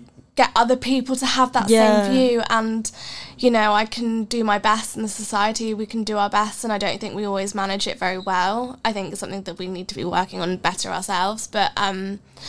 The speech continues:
Speaker 1: yeah, it's one of those ones that often happens and is kind of, it makes you feel a bit stuck. It can be quite disheartening.
Speaker 2: Mm.
Speaker 1: And I think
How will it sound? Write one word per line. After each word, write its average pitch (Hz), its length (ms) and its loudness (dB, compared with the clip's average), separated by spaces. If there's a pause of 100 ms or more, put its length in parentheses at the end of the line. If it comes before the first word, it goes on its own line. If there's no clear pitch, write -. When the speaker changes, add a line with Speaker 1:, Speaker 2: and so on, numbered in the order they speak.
(560)
Speaker 1:
yeah, 220 440 4
it's - 300 -2
one 220 140 0
of 214 60 -2
those 208 220 -2
ones 202 400 -4
that - 200 -4
often 208 320 0
happens 214 760 -6
and 190 440 -4 (1080)
is 240 120 2
kind 262 280 2
of, 254 500 0
it 254 80 2
makes 240 220 0
you 240 40 -4
feel 233 140 -4
a 226 40 -2
bit 214 180 -4
stuck. 202 440 -4
It 233 100 -6
can 226 100 -4
be 202 80 -4
quite 196 240 -6
disheartening. 208 720 2
Speaker 2:
Mm. - 80 -4
Speaker 1:
And 220 100 0
I 220 80 0
think 208 440 -4